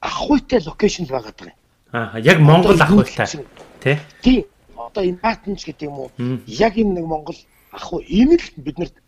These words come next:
Speaker 1: одоо ганц бидний зарах юм ерөөсөө энэ. Тэрнээс биш бид нар шиг одоо англи хэлтэй жүжигчин Монголд бараг байхгүйтэй адилхан. Бид нар шиг Аз царайтай унган англи хэлтэй Ами-, Ан-, А-, Аз, Америкаар нэг, Канадаар нэг,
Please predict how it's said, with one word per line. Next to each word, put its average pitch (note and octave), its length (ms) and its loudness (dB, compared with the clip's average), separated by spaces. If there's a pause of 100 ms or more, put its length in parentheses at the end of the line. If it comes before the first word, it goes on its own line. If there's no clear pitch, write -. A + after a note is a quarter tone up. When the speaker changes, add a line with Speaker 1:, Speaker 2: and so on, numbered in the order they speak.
(280)
Speaker 1:
одоо D3 260 -10
ганц F3 380 -4
бидний C3+ 300 -8
зарах - 300 -10
юм A#2 120 -12
ерөөсөө - 360 -10
энэ. B2+ 120 -6 (380)
Тэрнээс F#3 260 4
биш F3 200 -8 (480)
бид E3 140 -4
нар G3 100 0
шиг - 240 -8
одоо D3 280 -4
англи F#3 240 0
хэлтэй E3 340 -8
жүжигчин - 420 -12
Монголд C#3+ 320 -10 (680)
бараг C#3+ 200 0
байхгүйтэй C3+ 540 -8
адилхан. A#2 400 -18
Бид C#3+ 120 -8
нар F#3 100 4
шиг - 180 -2
Аз D#3+ 320 2
царайтай D3 340 -8
унган D#3 380 -6
англи B2 160 -16
хэлтэй - 280 -8 (340)
Ами-, D3 260 -2
Ан-, D3 240 -4
А-, C3 420 -6
Аз, C#3+ 180 -10 (340)
Америкаар E3+ 460 0
нэг, C3 140 -14
Канадаар E3+ 600 -8
нэг, A2+ 160 -14